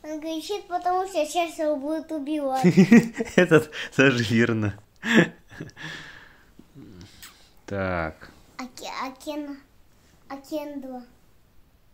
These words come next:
Speaker 2: Э, Рехетри?
Speaker 1: Э, э, Рехетри.
Speaker 2: Вот она.
Speaker 1: Э,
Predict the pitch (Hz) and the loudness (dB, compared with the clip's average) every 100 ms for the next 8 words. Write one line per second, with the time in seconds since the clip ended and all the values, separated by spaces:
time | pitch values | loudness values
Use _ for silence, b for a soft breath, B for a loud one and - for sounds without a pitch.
0 | _ _ b b b 131 139 143 139 127 | _ _ b b b -10 -8 -6 -4 0
1 | 123 - 196 196 123 85 - _ _ _ | 0 2 -2 0 -6 -6 -12 _ _ _
2 | _ 247 - _ _ 254 262 262 269 277 | _ -20 -20 _ _ -18 -16 -14 -12 -14
3 | 277 294 294 285 285 269 269 _ _ 123 | -14 -12 -10 -12 -12 -12 -12 _ _ -10
4 | 107 92 87 80 | -8 -8 -8 -10